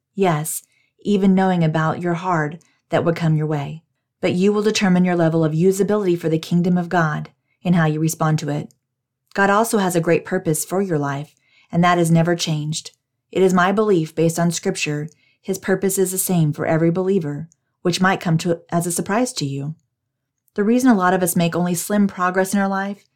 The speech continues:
is because we are searching for something that is set, purpose, rather than pursuing our usability, which is up to each of us. And that is where you will find this book, helping us to see our hard circumstances, less hard to unbearably hard on a scale, but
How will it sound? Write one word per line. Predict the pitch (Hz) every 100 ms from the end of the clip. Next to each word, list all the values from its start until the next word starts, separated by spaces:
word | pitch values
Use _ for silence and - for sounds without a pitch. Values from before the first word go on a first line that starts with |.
| _ _ _ _
is | 185 170
because | 190 196 185
we | 185
are | 175
searching | - 196 196 208
for | 196
something | 175 175 170 180 180
that | 165
is | 160 156
set, | - 165 127 - _ _ _ _
purpose, | - 190 143 151 - - _ _ 185
rather | 180
than | 180 170
pursuing | 170 - 185 170
our | 160
usability, | 185 175 160 214 202 147 131 - _ _
which | 196 170
is | 175
up | 160 165
to | -
each | 170 160
of | 139
us. | 139 - - - _ _ _ _ _ _
And | - 185
that | 180 190
is | 190
where | 190
you | 185 185
will | 180
find | 175 170 170
this | 175
book, | - 156 147 - _ _
helping | - 190 202
us | 190 196
to |
see | - 208
our | 190
hard | 190 208 214
circumstances, | 202 185 175 160 160 156 151 151 156 - _ _ _ -
less | 185 202 -
hard | 208 196 196 208 _ _ -
to | 196
unbearably | 185 180 196 190 165
hard | 156 156 156
on | 160
a | 160
scale, | - 180 170 147 151
but | 165